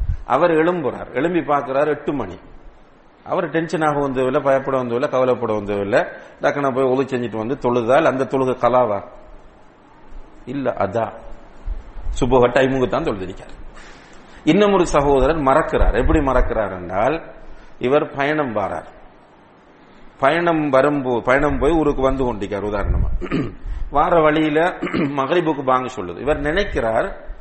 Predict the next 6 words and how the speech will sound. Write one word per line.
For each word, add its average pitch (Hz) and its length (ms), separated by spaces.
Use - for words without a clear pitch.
இஷாவோட 165 460
சேர்த்து 135 520
ஜம்மு 147 280
தஅkhiraக 139 580
தொழுவோம் 98 480
பிற்படுத்தி. 110 460